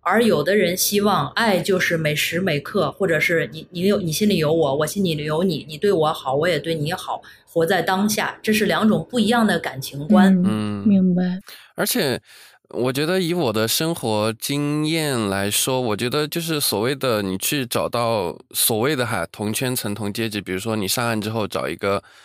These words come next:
Speaker 3: 体制类的，或者你是，呃，考上研之后你找一个也是读研的同学，但我反而觉得说两个人在一起，你需要经历生活的种种一些琐碎，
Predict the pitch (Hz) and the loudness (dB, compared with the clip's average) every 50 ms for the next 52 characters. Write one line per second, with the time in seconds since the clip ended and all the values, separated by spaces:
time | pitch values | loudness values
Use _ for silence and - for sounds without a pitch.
0 | - - _ _ - - 104 92 - 123 131 139 120 107 107 104 - 123 110 104 | -20 -20 _ _ -10 -10 -8 -4 -2 -2 0 0 0 0 -2 -2 -2 -2 -2 -2
1 | 98 104 98 - - - - 92 101 98 101 - - - 90 107 - 131 127 117 | -2 -2 -2 -2 -4 -4 -4 -4 -2 -2 -4 -4 -4 -6 -4 -4 -2 -2 -2 0
2 | 107 101 98 104 98 120 123 123 117 113 117 - 113 78 73 92 98 95 113 113 | 0 -2 -2 -2 -4 -4 -2 -2 -2 -2 -2 -2 -2 -2 -2 -4 -4 -2 -2 -2
3 | 107 101 87 90 - - 135 110 - 104 107 107 101 104 110 104 120 110 101 90 | 0 -2 -2 -2 -2 -4 -6 -6 -6 -6 -4 -2 -2 -2 -2 -2 -2 -2 -2 -4
4 | - - 85 95 110 - - 101 85 - _ - - - - _ - 208 214 202 | -6 -10 -8 -6 -6 -4 -4 -4 -6 -6 _ -20 -20 -20 -20 _ -4 -2 -2 -2
5 | 151 131 170 - - 120 117 127 - 135 127 123 139 139 - 160 151 156 156 156 | -2 -2 -2 -2 -2 -2 -2 -2 -2 -2 -2 -2 -2 -4 -4 -2 -2 -2 -2 -4
6 | _ - - - - _ _ - 113 110 110 123 147 156 131 127 135 - 165 156 | _ -16 -20 -20 -20 _ _ -6 -4 -2 0 0 0 0 0 -2 -2 -2 -2 -2
7 | 151 143 123 - - - 107 104 101 98 98 - - - 139 135 131 127 120 113 | -2 -2 -2 -2 -2 -2 0 -2 -2 -2 0 0 -2 0 0 0 0 0 0 0
8 | 113 107 - - - 131 139 147 151 143 135 120 107 107 - - - 139 143 143 | -2 -2 -4 -6 -6 -4 -2 -2 -2 -2 -2 0 -2 0 -2 -2 -2 -2 -4 -4
9 | - 123 113 117 117 - 104 90 110 117 117 117 104 107 110 - - 120 120 - | -4 -4 -2 -2 -2 -2 -2 -4 -4 -2 -2 -2 -2 -2 -2 -2 -2 -2 -2 -2
10 | - 85 73 - - - 123 95 - | -2 -2 -2 -4 -2 -2 -2 -4 -4